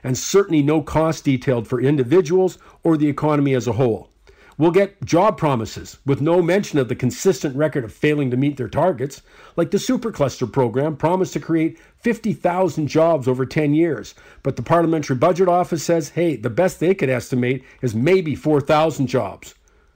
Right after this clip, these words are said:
But the leaders won't be challenged on job promises. Our leaders will talk about inequality and inclusiveness. But again,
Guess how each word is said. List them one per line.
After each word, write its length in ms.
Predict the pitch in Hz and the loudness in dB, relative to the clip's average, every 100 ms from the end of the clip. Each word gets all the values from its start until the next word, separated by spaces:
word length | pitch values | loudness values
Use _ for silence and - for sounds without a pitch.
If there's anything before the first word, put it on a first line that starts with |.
| _ - | _ -4
But 100 | 196 | -2
the 80 | |
leaders 320 | 220 220 165 143 | 0 0 0 0
won't 160 | 143 | -2
be 80 | 123 | -2
challenged 500 | - 135 120 113 - | -2 -2 -2 -4 -2
on 140 | 113 | -4
job 280 | 101 107 101 | -2 -6 -6
promises. 580 | - 101 98 - 147 - _ _ _ _ - | -8 -6 -6 -6 -8 -10 _ _ _ _ -2
Our 100 | 147 | 0
leaders 300 | 175 185 156 | 2 2 2
will 80 | 165 | 0
talk 320 | - 185 180 | 0 0 2
about 200 | 165 165 | 0 0
inequality 800 | 170 190 147 180 170 180 135 110 | 0 -2 0 0 2 0 -2 -2
and 120 | 123 | 0
inclusiveness. 840 | 170 - 180 175 156 123 104 - - _ _ _ _ _ - | 0 2 0 0 -2 -4 -4 -10 -20 _ _ _ _ _ -4
But 140 | 135 | -2
again, 500 | 135 107 190 165 98 | 0 0 0 0 -6